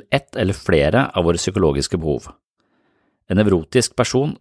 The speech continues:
kan teoretisk sett lide av en form for underskudd ved alle disse behovene, men i praksis må færre enn de ti være til stede for at en person skal betraktes som nevrotisk. Behovene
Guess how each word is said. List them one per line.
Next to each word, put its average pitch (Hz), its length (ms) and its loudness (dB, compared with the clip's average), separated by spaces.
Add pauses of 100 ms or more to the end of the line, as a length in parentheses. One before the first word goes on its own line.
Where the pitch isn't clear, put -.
kan 95 180 0
teoretisk 101 520 0
sett 110 180 0
lide 104 320 0
av 87 160 2
en 90 80 -2
form 87 240 0
for 101 240 0
underskudd 120 480 0
ved - 480 -6
alle 110 220 0
disse 123 220 -2
behovene, 85 420 0 (420)
men 98 100 2
i 104 60 0
praksis - 500 0
må 107 140 2
færre 87 400 -2
enn 92 160 -2
de 101 100 -2
ti 113 200 -4 (120)
være - 180 0
til - 120 -4
stede 104 480 2
for 92 100 -2
at - 80 -6
en 92 80 -4
person 113 440 -4
skal - 180 -6
betraktes - 500 -4
som 85 160 0
nevrotisk. - 680 -2 (920)
Behovene 110 460 2